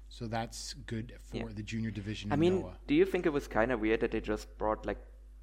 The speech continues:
Speaker 2: Kai Fujimura back with, like, no fanfare, really. Like, he just, he's just back and he's teaming with Stinger.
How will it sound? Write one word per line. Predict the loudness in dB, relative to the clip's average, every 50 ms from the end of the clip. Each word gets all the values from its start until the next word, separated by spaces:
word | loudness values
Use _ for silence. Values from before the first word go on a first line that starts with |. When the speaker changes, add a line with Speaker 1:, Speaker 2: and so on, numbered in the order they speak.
| -18 -16 -8
Speaker 2:
Kai | 0 2 4 4 4
Fujimura | 2 0 -2 -2 -2 -2 -2 0 2 2 2 4
back | 4 4 2 2 0
with, | -4 -4 -4
like, | -6 -6 -4 -4
no | -2 0 0 0 0 -2 -4 -6 -12 -14 -16 -18 -18 -18 -18 -18 -18 -18 -18 -18 -18 -18 -18 -18 -18 -6
fanfare, | -4 -4 -4 -4 -6 -4 0 4 6 6 6 6
really. | 4 4 4 2 2 0 -2 -4 -6
Like, | -4 -4
he | -2 -2
just, | -2 -4 -4 -6 -14 -18 -20 -20 -16 -12
he's | -10 -10 -4
just | -4 -4 -4 -4 -10 -16 -8 -6
back | -2 2 4 4 2 2 -4 -12 -16 -16 -14 -12
and | -12 -10
he's | -10 -12 -14 -16 -18 -18 -20 -20 -20 -20 -20 -18 -18 -18 -18 -18 -18 -18 -18 -18 -18 -18 -10
teaming | -6 -4 -2 -2 -2 0
with | -2 -4 -4
Stinger. | -4 -4 -4 -4 -2 0 0 -2 -2